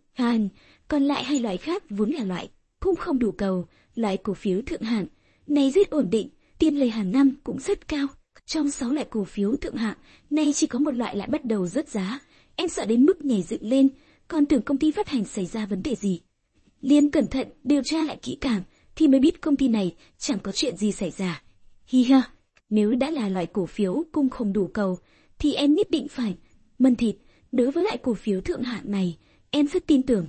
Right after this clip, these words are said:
nên mới giữ lại không bán ra. Với lại công ty phát hành cũng không có vấn đề gì, thì sợ cái gì. Nó xuống giá, em mua, giai đoạn này em không ngừng thu mua, tụt giá khoảng mười ngày đã xuống rớt tới gần năm mươi. Em gần như đều dồn tất cả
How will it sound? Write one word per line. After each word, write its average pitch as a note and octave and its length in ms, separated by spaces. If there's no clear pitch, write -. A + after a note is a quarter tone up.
nên G#3+ 220
mới F#3+ 80
giữ - 180
lại C4 200
không A#3 260
bán G3 160
ra. B3 280
Với E4+ 120
lại - 140
công D4+ 140
ty - 160
phát G4 140
hành A3 220
cũng E3+ 140
không B3 200
có F3+ 120
vấn F3+ 160
đề A#3 140
gì, F3+ 300
thì B3 180
sợ - 200
cái F#3 160
gì. G3+ 260
Nó F#3 220
xuống F#3+ 240
giá, G3 260
em A#3 240
mua, A3+ 220
giai E4+ 160
đoạn A3+ 280
này G3 360
em D#4 160
không C#4+ 200
ngừng A3+ 220
thu B3+ 120
mua, C#4 280
tụt D4 140
giá A#3+ 220
khoảng C4 280
mười D4 320
ngày A#3+ 160
đã - 120
xuống G#3+ 240
rớt G4 280
tới A3 360
gần A#3+ 200
năm F#3+ 220
mươi. G#3 220
Em E4+ 180
gần D#4 160
như D4+ 140
đều B3 160
dồn F#3 240
tất - 280
cả A3 200